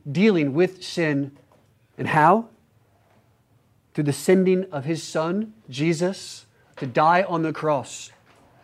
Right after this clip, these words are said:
As we read this morning on our call to worship and in our confession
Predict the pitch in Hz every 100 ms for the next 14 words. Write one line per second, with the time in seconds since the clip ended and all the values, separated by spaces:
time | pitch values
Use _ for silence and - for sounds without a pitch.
0 | - - 151 160 156 190 165 180 180 180
1 | 190 156 123 - _ _ _ _ _ _
2 | _ _ _ - 151 143 180 180 160 170
3 | 175 160 127 _ _ _ _ _ _ _
4 | _ _ 135 143 143 151 131 170 - 139
5 | 110